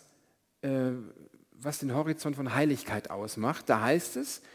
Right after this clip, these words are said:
„Durch ihn aber seid ihr in Christus Jesus.“ Und jetzt kommt es, „der für uns zur Weisheit wurde durch Gott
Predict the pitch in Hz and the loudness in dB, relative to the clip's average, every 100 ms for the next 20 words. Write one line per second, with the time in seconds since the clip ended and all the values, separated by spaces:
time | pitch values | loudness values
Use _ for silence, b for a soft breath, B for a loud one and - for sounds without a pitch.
0 | B B - 147 143 190 208 254 170 190 | B B 4 6 4 -2 0 2 4 6
1 | 175 143 135 135 185 - - 170 170 - | 6 6 6 6 6 0 -4 4 4 6
2 | 190 208 226 220 - 165 160 - - 160 | 4 6 4 0 -6 -4 -4 -6 -6 -4
3 | - - 131 131 117 107 101 - - - | -4 -2 0 0 0 -6 -4 -4 -4 -8
4 | _ b b b b - 139 147 - 143 | _ b b b b -4 -4 -2 -2 -2
5 | 131 101 - - 117 110 120 104 - - | -2 -6 -8 -16 -4 4 4 2 -4 0
6 | 233 277 147 151 196 - - - _ - | 2 2 2 2 0 -4 -12 -18 _ -8
7 | - 110 101 98 151 - 180 180 190 - | -4 -2 0 2 0 -2 -4 -4 -4 -12
8 | - 143 156 175 175 131 107 - - 123 | -6 -2 -2 -2 -4 -4 -6 -8 -2 -2
9 | - - | -2 -18